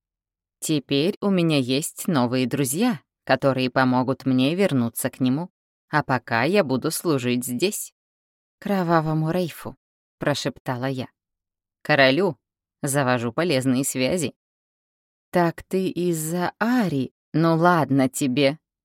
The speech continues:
хмыкнула она, перебив меня. «Мы же обе понимаем, что я говорю не об Ари». У меня отвисла челюсть. «Боги,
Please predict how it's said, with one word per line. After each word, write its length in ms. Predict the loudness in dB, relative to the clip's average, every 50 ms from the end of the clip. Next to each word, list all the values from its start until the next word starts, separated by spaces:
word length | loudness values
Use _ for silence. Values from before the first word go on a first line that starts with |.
| _ _ _
хмыкнула 680 | -8 -2 0 2 2 0 0 0 0 2 2 2 2 2
она, 220 | 2 0 -2 -2
перебив 520 | -2 -2 -2 0 0 0 0 -2 -2 -2 -2
меня. 300 | -2 0 -2 -4 -6 -10 _ _ _ _ _ _ _ _ _ _ 6
«Мы 200 | 6 8 8 8
же 120 | 6 6 6
обе 200 | 6 6 4 6
понимаем, 500 | 8 8 8 8 8 8 6 4 4 2
что 160 | 0 0 0
я 140 | 2 2 4
говорю 340 | 4 2 2 2 2 2 2
не 180 | 4 4 4
об 180 | 4 4 2 2
Ари». 320 | 2 2 0 -4 -8 -14 _ _ _ _ _ _ _ _ _ _ _ _ _ _ _ _ _ 0
У 60 | 2
меня 340 | 2 4 4 4 2 2 0
отвисла 460 | -2 -4 -6 -6 -6 -6 -6 -10 -10
челюсть. 580 | -8 -8 -6 -6 -6 -6 -10 -16 -18 -20 -20 _ _ _ _ _ _ _ _ _ _ _ _ -10
«Боги, 540 | -8 -4 0 2 2 2 2 2 -2 -6